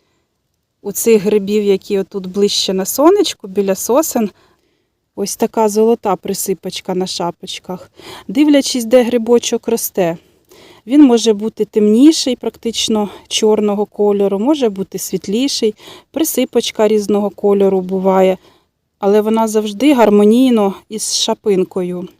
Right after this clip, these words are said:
в кольорі. Якщо шапинка світліша, то й присипочка світліша. І дивлячись, в якому ґрунті ростуть опеньки. Але завжди у них знизу пластиночки ніжних, таких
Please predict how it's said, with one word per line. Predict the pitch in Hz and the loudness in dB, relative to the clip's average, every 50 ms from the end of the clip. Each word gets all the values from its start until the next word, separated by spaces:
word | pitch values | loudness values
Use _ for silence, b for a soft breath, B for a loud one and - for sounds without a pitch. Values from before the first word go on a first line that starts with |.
| _ _ | _ _
в | - - | -20 -20
кольорі. | _ _ - 180 180 175 175 175 170 - - 226 | _ _ -8 -6 -4 -4 -4 -6 -6 -8 -10 -10
Якщо | 202 - - - 208 | -10 -10 -6 -4 -4
шапинка | - - 220 - - 349 392 370 - 190 - | -2 -2 -4 -4 -4 -4 -4 -2 -2 -2 -4
світліша, | - - 190 - - 190 185 - - 185 | -4 -8 -10 -8 -6 -8 -6 -6 -8 -8
то | - - 165 | -8 -8 -10
й | 175 | -8
присипочка | - 226 202 - - 196 185 - 185 175 - - - 180 | -8 -8 -8 -8 -8 -8 -8 -8 -10 -12 -12 -12 -12 -12
світліша. | - - 196 180 - - 180 180 185 - - - - B B B B B B B B B | -12 -12 -12 -14 -16 -14 -12 -10 -10 -8 -8 -10 -10 B B B B B B B B B
І | - 302 311 | -4 -4 -2
дивлячись, | 247 254 294 302 269 247 226 - - 214 - - | 0 0 0 2 2 0 0 0 -4 -8 -2 0
в | 208 | -2
якому | 196 - - 269 269 262 208 | -2 0 -4 -4 -2 -2 -2
ґрунті | 180 185 196 202 208 202 - - 196 | -2 -4 -4 -2 -2 -4 -2 -2 -2
ростуть | 185 185 - - - - 190 180 - 185 | -2 -2 -4 -8 -10 -12 -14 -8 -8 -8
опеньки. | 170 - - 185 180 170 175 185 - - 165 165 - - _ _ _ _ _ _ _ _ _ _ _ _ _ _ _ _ _ _ _ _ _ | -8 -6 -6 -4 -2 -2 -2 -4 -6 -8 -8 -8 -8 -10 _ _ _ _ _ _ _ _ _ _ _ _ _ _ _ _ _ _ _ _ _
Але | - 180 196 214 226 226 | -2 0 2 4 4 4
завжди | 214 226 214 208 202 202 - 302 370 381 | 4 2 0 0 -2 0 2 4 4 6
у | 339 262 | 6 4
них | 233 233 247 247 233 214 | 4 4 2 2 2 0
знизу | 196 196 214 226 226 214 202 208 | 0 0 0 0 0 0 -2 -4
пластиночки | - _ 202 196 - - - 262 311 359 370 277 - - - - - - 190 180 - _ _ _ _ _ _ _ _ _ _ | -4 _ -8 -10 -8 -8 -4 0 2 2 2 2 0 -2 -8 -10 -8 -10 -10 -10 -10 _ _ _ _ _ _ _ _ _ _
ніжних, | 208 202 214 247 302 349 339 - 269 240 220 - - - - - _ _ _ _ _ _ _ _ | -4 -2 2 4 6 6 4 4 0 0 -2 -4 -8 -14 -16 -20 _ _ _ _ _ _ _ _
таких | _ 202 - _ - 208 202 190 - | _ -16 -16 _ -6 -4 -4 -4 -6